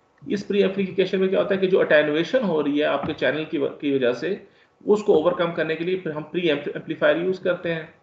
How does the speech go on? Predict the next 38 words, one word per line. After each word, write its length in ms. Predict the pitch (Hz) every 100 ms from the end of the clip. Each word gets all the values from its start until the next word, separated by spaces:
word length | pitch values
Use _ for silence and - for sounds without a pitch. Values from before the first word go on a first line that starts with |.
| _ _ _ -
Uh, 260 | 131 131 135
the 60 | 147
distortion 500 | 151 - 170 165 220
is 200 | 190 190 -
compensated 540 | 165 160 156 160 170
by 180 | 147 143
the 140 | - 143
equalizer। 560 | 143 131 117 113 120 131 _ _ _ -
तो 60 | 156
अटेन्युएशन 840 | - 135 151 160 165 170 269 285
जो 120 | 233
होगी 380 | 156 135 139 160
आपके 260 | 139 139
channel 320 | 147 131 139 139
में, 280 | 143 170 - -
वो 120 | 165
प्रीएम्प्लीफायर 760 | 165 165 160 160 170 147 139 190
उसको 320 | 196 185 156
boost 340 | 135 143 143
कर 160 | 208 202
देगा, 440 | 208 202 190 - - _
लेकिन 260 | 151 175 202
जो 80 | 190
चैनल 360 | 190 160 190
का 140 | 240 247
effect 380 | 196 156 147 139
है, 300 | 151 165 156
जो 60 |
distortion 500 | 139 135 147 139 -
occur 260 | 165 156 135
हो 120 | 117
रही 140 | 131
है, 80 | 165
उसको 400 | - 170 - 208 160
equalizer 540 | 165 165 147 139 190
जो 180 | 196 139
है 80 | 127
वो 380 | 165 196 -